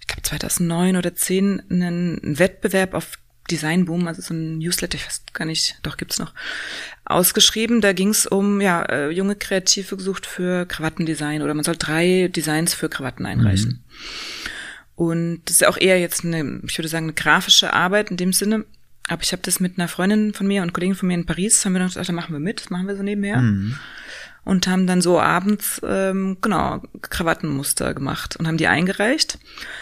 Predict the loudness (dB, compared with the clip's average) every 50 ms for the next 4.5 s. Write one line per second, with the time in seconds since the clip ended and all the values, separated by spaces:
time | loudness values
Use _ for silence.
0 | -14 -16 -18 -20 -4 4 4 6 6 6 6 8 8 8 6 6 6 4 6 8
1 | 8 8 8 6 6 4 4 0 -2 -4 -4 -4 -4 -4 -4 -6 -8 -12 -16 -20
2 | -20 -20 -20 -12 -10 -6 -4 -4 -4 -2 0 0 0 0 0 -6 -14 -20 -20 _
3 | -20 _ -20 -20 -20 -20 -14 -12 -6 0 0 2 4 6 6 6 6 4 4 2
4 | 0 2 4 4 4 4 4 2 0 -2